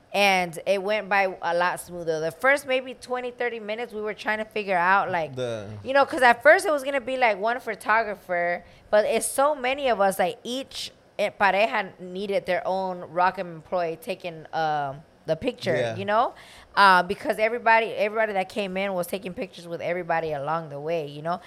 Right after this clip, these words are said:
Speaker 1: And but at first we only had that one, let's say, and then she, she wa-, right away she fixed that. Thankfully, she has a huge team.
Speaker 2: Huge.
Speaker 1: Huge. So
Speaker 2: Supportive.
Speaker 1: if she needs freaking twenty photographers, she got 'em right
Speaker 2: Yeah.
Speaker 1: there, you know. Um,
Speaker 2: Imagine us trying to do that.
Speaker 1: we could never.
Speaker 2: <laughs>
Speaker 1: We could
Speaker 2: Nah.
Speaker 1: never.
Speaker 2: Can't do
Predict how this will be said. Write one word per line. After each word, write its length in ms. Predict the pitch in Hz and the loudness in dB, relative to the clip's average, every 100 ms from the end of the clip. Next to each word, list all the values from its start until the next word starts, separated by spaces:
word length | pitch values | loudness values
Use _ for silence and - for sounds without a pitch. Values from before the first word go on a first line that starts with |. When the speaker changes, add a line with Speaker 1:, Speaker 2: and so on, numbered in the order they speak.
| - - | -20 -10
Speaker 1:
And 300 | - 208 202 | 0 2 4
but 100 | 185 | 6
at 180 | 214 190 | 6 6
first 260 | 269 277 269 | 6 6 6
we 160 | 233 233 | 0 0
only 160 | 226 | 0
had 240 | 254 214 190 | -2 -2 0
that 240 | 196 156 | 0 0
one, 380 | 165 233 233 190 | -2 0 0 0
let's 260 | 180 165 | -4 -4
say, 320 | - 175 160 165 | -4 -2 -2 -4
and 180 | 190 | -4
then 200 | 196 233 | -2 -4
she, 340 | 262 220 175 - | -4 -8 -10 -8
she 160 | - | -6
wa-, 160 | 214 175 | -4 -2
right 220 | 170 208 | 0 0
away 180 | 208 208 | 0 -4
she 160 | - 196 | -8 -14
fixed 400 | - 208 - - | -8 -8 -6 -2
that. 300 | 165 170 - - - - 285 | 0 0 -6 -20 -20 4 8
Thankfully, 380 | 392 466 311 262 | 8 6 -2 0
she 100 | 311 | 4
has 200 | 311 262 | 4 4
a 20 | |
huge 840 | 208 - 277 339 392 403 269 220 | -4 -8 -2 0 2 2 0 -6
team. 500 | - 339 330 262 240 | -6 -4 -2 -2 -2
Speaker 2:
Huge. 400 | 151 147 123 - - - | -2 -4 -6 -10 -16 -12
Speaker 1:
Huge. 260 | - 285 339 | -6 0 4
So 200 | 311 277 | 4 6
Speaker 2:
Supportive. 320 | 285 277 262 247 | 6 8 8 6
Speaker 1:
if 20 | |
she 160 | 302 | 0
needs 260 | 302 311 - | -4 -6 -6
freaking 400 | - 285 285 269 | 0 2 2 -2
twenty 320 | 285 277 285 | 2 2 2
photographers, 760 | 254 240 233 254 294 294 302 294 | -2 0 4 4 4 4 4 4
she 200 | 240 214 | 0 4
got 260 | 214 233 | 10 10
'em 120 | 196 | 8
right 200 | 175 226 | 2 -2
Speaker 2:
Yeah. 60 | 226 | 0
Speaker 1:
there, 220 | 220 190 | 2 2
you 180 | 180 180 | 0 -2
know. 200 | 190 220 | 0 2
Um, 560 | 233 - 185 180 156 147 | 2 0 2 2 0 -2
Speaker 2:
Imagine 360 | 147 233 254 180 | 2 2 2 2
us 200 | 220 - | 2 2
trying 220 | - 233 | -2 -2
to 60 | 240 | -2
do 160 | 208 214 | -2 0
that. 400 | 226 285 - - | 2 2 -2 -6
Speaker 1:
we 160 | 208 | -4
could 240 | - 302 277 | 4 4 6
never. 520 | 269 285 247 190 160 | 6 8 8 6 4
Speaker 2:
<laughs> 100 | 180 | -2
Speaker 1:
We 100 | 247 | -6
could 300 | - 294 262 | -2 0 0
Speaker 2:
Nah. 80 | 214 | 0
Speaker 1:
never. 840 | 202 214 226 233 233 180 220 208 208 | 0 4 6 6 4 2 6 8 10
Speaker 2:
Can't 260 | 185 175 | 8 8
do 60 | 165 | 6